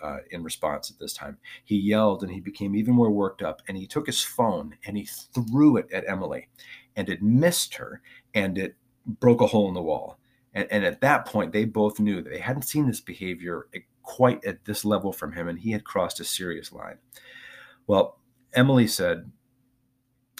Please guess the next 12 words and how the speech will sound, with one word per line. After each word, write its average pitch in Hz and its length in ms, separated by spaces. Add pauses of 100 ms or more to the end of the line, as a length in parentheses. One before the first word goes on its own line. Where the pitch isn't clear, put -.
(100)
that 95 220
she 107 120
couldn't 110 200
take 101 180
it 85 80
anymore 76 540
and 87 180
wanted 87 340
out 95 200
of 85 100
the 82 80
marriage. 76 560